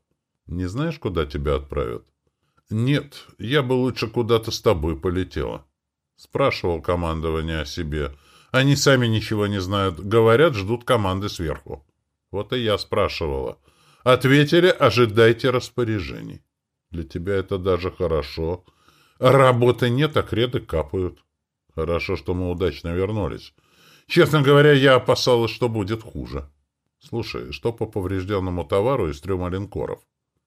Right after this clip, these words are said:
Он был застрахован, так что проблемы с ним нет.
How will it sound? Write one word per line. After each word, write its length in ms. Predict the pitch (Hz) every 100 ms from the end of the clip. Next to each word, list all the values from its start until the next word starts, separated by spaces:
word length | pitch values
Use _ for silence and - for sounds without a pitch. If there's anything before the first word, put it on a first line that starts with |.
| _
Он 260 | 123 151 131
был 160 | 135
застрахован, 800 | 127 123 - 131 - 147 110 85
так 180 | 92 -
что 120 | -
проблемы 560 | - 104 98 110 117 110
с 120 | -
ним 300 | 117 107 110
нет. 340 | 107 64 -